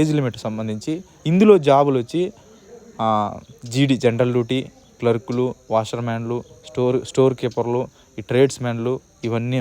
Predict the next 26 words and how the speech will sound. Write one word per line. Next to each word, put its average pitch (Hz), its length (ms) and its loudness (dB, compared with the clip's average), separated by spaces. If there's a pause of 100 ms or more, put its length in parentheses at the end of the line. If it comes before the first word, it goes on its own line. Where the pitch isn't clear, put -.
ఉంటాయి. 104 200 -12 (320)
నెక్స్ట్ 120 220 -6
వచ్చి 127 220 -4
నర్సింగ్ 127 320 -6
అసిస్టెంట్ 110 360 -8
ఉంటుంది. 98 220 -10 (380)
ఏదైతే 139 320 4
నర్సింగ్ 131 380 -6
అసిస్టెంట్ 117 360 -6
ఉన్నదో 110 220 -4 (200)
ఏజ్ 127 180 0
వచ్చి, 147 200 -8 (640)
ఆ, 104 240 -4 (100)
పదిహేడున్నర 120 460 -2
సంవత్సరం 120 360 -6
నుంచి 110 220 -8
ఇరవై 120 180 2
మూడు 113 160 -4
సంవత్సరాల 113 340 0
వరకు 110 180 -2
ఏజ్ 110 160 -4
లిమిట్ 107 240 -6
ఉంటుంది. 107 240 -6 (400)
మిగతా 117 220 4
అన్ని 131 320 2
ట్రేడ్లకి 127 520 2